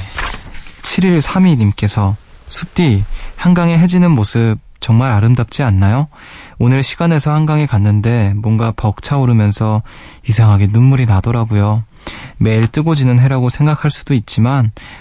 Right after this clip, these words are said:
오늘 하루는 오늘뿐이니까 이런 센치한 생각도 들었고요. 이 풍경을 볼 수 있다는 것에 감사하다는 생각이 들었어요. 숲디,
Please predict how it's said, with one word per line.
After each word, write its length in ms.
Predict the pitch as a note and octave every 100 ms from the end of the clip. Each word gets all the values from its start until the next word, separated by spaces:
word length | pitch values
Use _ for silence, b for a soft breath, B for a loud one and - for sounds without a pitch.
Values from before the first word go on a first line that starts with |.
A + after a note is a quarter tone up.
| B
오늘 240 | - A#2+ B2
하루는 420 | D3 D3+ C3 B2+
오늘뿐이니까 1120 | A2 A#2+ C3+ - B2 G#2 G2 - G#2 G2+ G2+ G2+ _ _ _
이런 220 | A#2+ A#2+ A#2+
센치한 460 | D3+ D#3 - D3+
생각도 420 | C#3+ C3+ B2 -
들었고요. 600 | A2+ G#2+ G2 - G2+ G#2 - B B B B B -
이 100 | A#2
풍경을 380 | - D#3 D#3 D3
볼 160 | A#2
수 120 | - A#2+
있다는 340 | - A#2 A#2
것에 220 | G#2+ A2+
감사하다는 600 | - A2 A2 C3 A#2 A2
생각이 380 | A#2+ C#3 A#2+ A2
들었어요. 640 | - A#2+ A#2+ A2 G2+ A2+ A#2 _ B B B B -
숲디, 560 | - - D#3+ C3+ G#2